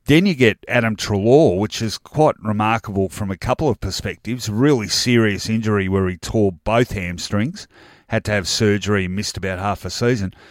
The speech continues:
But also his candidness about, um, his anxiety issues and real battles with his mental health.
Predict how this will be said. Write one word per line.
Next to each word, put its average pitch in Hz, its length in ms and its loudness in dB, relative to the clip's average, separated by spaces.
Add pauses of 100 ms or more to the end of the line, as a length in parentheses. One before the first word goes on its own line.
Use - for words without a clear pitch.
(220)
But 123 100 0
also 139 460 2
his 98 320 -2
candidness 113 920 -2
about, 107 540 -4 (580)
um, 110 600 2
his 113 640 -2 (140)
anxiety 123 840 4
issues 95 520 -6
and 104 200 0
real 120 260 4
battles 107 600 -4
with 101 140 -6
his 98 180 -6
mental 95 420 -6
health. 135 380 2